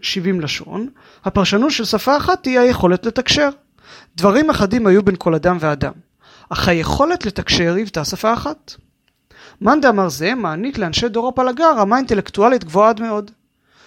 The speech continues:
רמה זו היוותה השראה לרצונם להגיע עד שמי שמיא, ולהמליך את עצמם על העולם כולו. במובן זה השפה לא הייתה משותפת,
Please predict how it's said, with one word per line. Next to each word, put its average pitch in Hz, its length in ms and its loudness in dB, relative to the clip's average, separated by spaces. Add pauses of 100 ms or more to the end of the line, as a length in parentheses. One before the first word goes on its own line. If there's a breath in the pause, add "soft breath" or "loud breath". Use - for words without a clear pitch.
(180 soft breath)
רמה 160 260 0
זו 247 120 0
היוותה 220 280 2
השראה 226 320 0
לרצונם 240 540 -2
להגיע 190 300 2
עד 196 80 4
שמי 196 180 -2
שמיא, 139 440 -4 (460 loud breath)
ולהמליך 180 440 -2
את 262 80 -4
עצמם 294 520 -2
על 240 60 0
העולם 240 320 2
כולו. 262 300 -4 (760 loud breath)
במובן 196 380 4
זה 262 120 2
השפה 254 500 -2
לא 233 200 0
הייתה 247 260 -2
משותפת, 165 760 -4